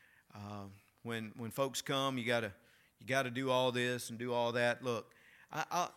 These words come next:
I love people come, um, my family, but sometimes it, it is quite something. It is a strain on our marriage.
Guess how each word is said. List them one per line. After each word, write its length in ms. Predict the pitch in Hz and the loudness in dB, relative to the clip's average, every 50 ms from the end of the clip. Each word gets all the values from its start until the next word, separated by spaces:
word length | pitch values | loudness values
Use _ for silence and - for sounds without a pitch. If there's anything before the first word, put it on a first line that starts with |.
| - - - | -12 -6 -4
I 60 | 139 | 0
love 320 | 139 151 156 156 147 - | 2 4 4 4 4 2
people 340 | - 160 151 123 127 123 113 | -2 -6 -6 -6 -8 -10 -10
come, 640 | - - 156 147 143 147 143 143 139 139 135 135 135 - - - - - - - - | -6 -4 -2 0 0 0 0 -2 -4 -4 -6 -8 -12 -14 -18 -20 -20 -20 -20 -12 -6
um, 420 | 123 113 113 110 107 104 101 104 101 - _ _ _ _ _ - | -2 -2 0 0 0 -2 -6 -8 -12 -16 _ _ _ _ _ -8
my 140 | 117 117 | -8 -6
family, 580 | - - 143 139 143 139 139 135 131 131 135 127 | -2 0 2 2 2 2 0 -2 -2 -2 -2 -4
but 260 | 117 113 110 104 92 - - _ _ _ - - - _ _ | -2 -2 -2 -2 -2 -4 -12 _ _ _ -20 -20 -20 _ _
sometimes 720 | - - 160 160 - 160 156 143 143 143 139 139 127 - - - _ _ _ _ _ | -2 0 0 0 0 0 0 2 2 2 0 0 0 -2 -4 -6 _ _ _ _ _
it, 420 | - 147 156 156 156 151 147 - - - - - _ _ _ _ _ _ _ _ _ _ _ _ _ _ | 0 2 4 6 6 6 4 4 0 -4 -16 -20 _ _ _ _ _ _ _ _ _ _ _ _ _ _
it 260 | - - 147 156 143 | -8 -2 0 2 2
is 180 | 131 113 107 - | 2 2 0 -2
quite 360 | - - 147 139 139 120 - | -4 0 2 2 2 2 2
something. 440 | - - 135 127 - - 113 110 120 | 0 0 0 -2 -2 -4 -4 -2 -2
It 100 | 139 139 | 0 2
is 180 | 135 120 104 | 2 2 2
a 60 | 104 98 | 0 2
strain 480 | - - - 143 143 151 151 151 151 | 2 2 2 2 0 0 2 0 0
on 160 | 143 139 139 | 0 0 0
our 160 | 139 139 135 131 | 2 2 2 2
marriage. 580 | 123 113 107 104 95 95 92 90 - - - | 2 2 2 2 -2 -4 -6 -6 -8 -8 -8